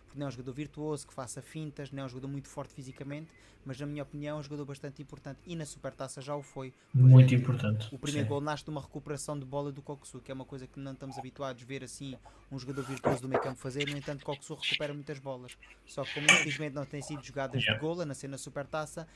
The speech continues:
Speaker 1: não aparece tanto nos highlights, e as pessoas acabam por passar a deixar assim o jogador passar mais desapercebido.
Speaker 2: Sim, sem dúvida nenhuma.
Speaker 1: Roger Schmidt ia assim para o intervalo e augurava-se assim um Benfica na segunda parte que viesse assim dominar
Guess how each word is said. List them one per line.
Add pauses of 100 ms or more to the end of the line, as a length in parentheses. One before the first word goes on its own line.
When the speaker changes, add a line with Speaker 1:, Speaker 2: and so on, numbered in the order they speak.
(180)
Speaker 1:
não
aparece
tanto
nos
highlights,
e
as
pessoas
acabam
por
passar
a
deixar
assim
o
jogador
passar
mais
desapercebido. (1200)
Speaker 2:
Sim,
sem
dúvida
nenhuma. (420)
Speaker 1:
Roger
Schmidt
ia
assim
para
o
intervalo
e (220)
augurava-se
assim
um
Benfica
na
segunda
parte
que
viesse
assim
dominar